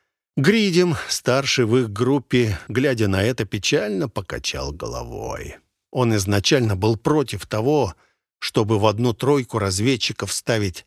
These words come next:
строптивого наёмника-человека и бойца-ящера. Но политика, чтоб её.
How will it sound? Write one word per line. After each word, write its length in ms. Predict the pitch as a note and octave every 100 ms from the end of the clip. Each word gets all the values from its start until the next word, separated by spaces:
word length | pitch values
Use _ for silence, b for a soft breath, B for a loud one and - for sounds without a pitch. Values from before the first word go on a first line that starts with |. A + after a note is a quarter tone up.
| _
строптивого 840 | - - A2+ - - G#2 F#2+ F2+
наёмника-человека 1400 | F#2 F#2 G#2+ B2 G#2 F#2 F#2+ - F#2+ G2+ C3+ D3+ - - - -
и 80 |
бойца-ящера. 1160 | A#2+ G2 F#2+ - G2+ E2 E2 - - - C#2 C#2+ - _ _ _ _ _ _
Но 300 | A2 B2+ F#3 - _ _
политика, 640 | - D2+ B2 - - - -
чтоб 320 | - - C#2
её. 240 | C#2+ C#2